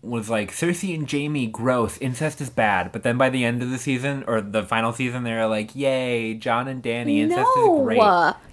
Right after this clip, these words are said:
Speaker 1: I think it works for Jon and Dany because remember, the Targaryens were incestuous. They married within the
Speaker 2: It's
Speaker 1: family
Speaker 2: ick-,
Speaker 1: to keep
Speaker 2: it
Speaker 1: the
Speaker 2: was
Speaker 1: bloodline
Speaker 2: icky.
Speaker 1: strong.
Speaker 2: Yuck. No, I didn't like it.
Speaker 1: I
Speaker 2: I was
Speaker 1: think
Speaker 2: not the one who was like, "Yes, bitch."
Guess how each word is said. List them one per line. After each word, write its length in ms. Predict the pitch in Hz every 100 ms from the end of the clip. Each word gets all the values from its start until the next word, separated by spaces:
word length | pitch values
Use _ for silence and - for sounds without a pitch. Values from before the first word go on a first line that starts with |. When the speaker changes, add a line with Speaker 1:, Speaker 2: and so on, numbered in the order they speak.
| - _ _ _ -
Speaker 1:
I 100 | 226
think 200 | 190 190
it 160 | 190
works 300 | 151 160 226
for 160 | - 208
Jon 240 | 165 165
and 100 | 160 147
Dany 240 | 214 202
because 240 | 143 143
remember, 280 | 135 165 220
the 120 | 131
Targaryens 680 | 123 139 135 175 294 180 113
were 180 | 110 131
incestuous. 760 | 113 110 226 233 - 82 - -
They 180 | 131
married 380 | 156 147 135 131
within 260 | 120 120 120
the 60 | 110
Speaker 2:
It's 80 |
Speaker 1:
family 380 | 466 170 127 101
Speaker 2:
ick-, 40 | 95
Speaker 1:
to 60 | 101
keep 160 | 226
Speaker 2:
it 60 | 330
Speaker 1:
the 60 |
Speaker 2:
was 120 | 381 381
Speaker 1:
bloodline 320 | - 233 196
Speaker 2:
icky. 120 | 392
Speaker 1:
strong. 580 | - - 320 277 175 120 - _ _ _ _ _ _ -
Speaker 2:
Yuck. 300 | - - - _ _ _ _ _
No, 200 | 240 214
I 80 | 185
didn't 180 | 208 -
like 180 | 175 -
it. 140 | - -
Speaker 1:
I 100 | 247
Speaker 2:
I 40 |
was 160 | 294 339
Speaker 1:
think 80 | 302
Speaker 2:
not 220 | 302 311
the 100 | 349
one 320 | 277 269 269
who 140 | 294 294
was 180 | 247 220
like, 260 | 214 185
"Yes, 640 | 311 359 359 349 339 311 -
bitch." 680 | 285 254 214 175 - -